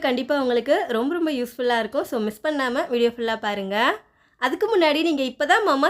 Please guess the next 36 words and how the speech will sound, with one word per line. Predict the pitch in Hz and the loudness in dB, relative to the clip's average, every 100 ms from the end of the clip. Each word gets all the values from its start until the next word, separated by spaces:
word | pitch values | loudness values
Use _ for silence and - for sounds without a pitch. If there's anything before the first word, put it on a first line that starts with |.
| 349 | 0
சமையல் | 302 269 269 | 0 0 -2
சேனலை | 254 233 220 226 | -4 -2 -4 -4
முதல் | 277 349 | -2 -2
முறையா | 285 254 247 | 0 -2 0
பார்க்குறீங்கன்னா, | 226 214 220 214 214 220 269 | -2 -2 -4 -2 0 0 0
நம்ம | 359 494 | -2 -2
சேனலை | 392 311 330 | -2 -2 -2
சப்ஸ்கிரைப் | 240 - 254 247 233 | -6 -6 -4 -4 -4
பண்ணிட்டு, | 208 202 196 302 - _ _ - | -6 -4 -4 -4 -6 _ _ 0
பக்கத்துல | 302 349 359 392 | 2 2 -2 -2
இருக்கிற | 320 269 226 | 0 -2 2
பெல் | 285 349 | 2 2
பட்டனையும் | 262 233 226 240 339 | -2 -2 -2 -2 -4
கிளிக் | 226 208 | -6 -6
பண்ணி | 214 214 208 | -6 -6 -6
வச்சுக்கோங்க. | - - 208 208 226 320 - _ _ _ _ _ _ _ _ 330 | -10 -10 -6 0 2 2 -2 _ _ _ _ _ _ _ _ 2
So, | 330 | 4
நிறைய | 339 440 508 | 6 4 0
பேருக்கு | 392 339 330 277 | -4 -2 -2 2
டயர்டா | 247 269 302 277 | 2 2 0 -4
இருக்கும்போது | 285 269 233 220 302 269 | -4 -4 -4 -2 -4 0
இஞ்சி | 269 311 320 | 0 2 0
டீ | 294 | 0
போட்டு | 254 247 254 | -2 -2 -4
குடிச்சா | 233 254 254 | -4 -4 -4
நல்லா | 208 220 226 | -2 -2 -2
இருக்கும்னு | 226 226 226 | -4 -8 -4
தோணும். | 208 196 226 349 - _ _ _ | -4 0 0 0 -4 _ _ _
So, | 269 285 | 0 2
அந்த | 339 466 | 2 0
மாதிரி | 392 269 294 269 | -4 -2 -4 0
இஞ்சி | 277 311 | 0 0
டீ | 311 294 | -4 -2
போடும்போது | 233 254 233 214 254 330 254 | -2 -2 -2 -2 -2 -4 -2
இஞ்சியை | 311 294 247 302 | -2 0 -2 -2
நல்லா | 226 277 | -2 -4